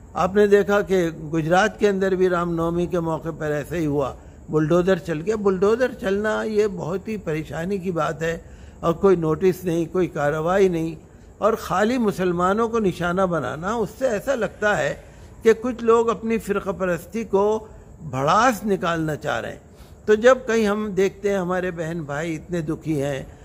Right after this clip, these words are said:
मुसलमान औरतें दुखी हैं, बच्चे दुखी हैं, उनके घर से छत छिन गई,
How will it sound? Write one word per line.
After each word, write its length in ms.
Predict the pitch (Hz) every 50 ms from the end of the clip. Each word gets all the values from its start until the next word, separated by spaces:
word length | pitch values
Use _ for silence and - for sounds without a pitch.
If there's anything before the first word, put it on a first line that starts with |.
| - - - -
मुसलमान 540 | 170 151 131 160 165 165 170 170 175 175 170
औरतें 400 | 165 160 175 170 170 - 185 180 160
दुखी 320 | 160 156 156 - 151 156
हैं, 300 | 143 139 151 156 147 147
बच्चे 320 | 151 147 - - 208 190
दुखी 360 | 180 151 170 170 - 165 160 151
हैं, 640 | 143 143 147 143 - - - - - - - -
उनके 300 | - 202 190 180 - 208
घर 220 | 185 151 165 180 170
से 260 | - - 208 196 185 180 - - -
छत 280 | - 226 269 - - -
छिन 260 | - - 180 165 156 151
गई, 260 | 156 156 156 151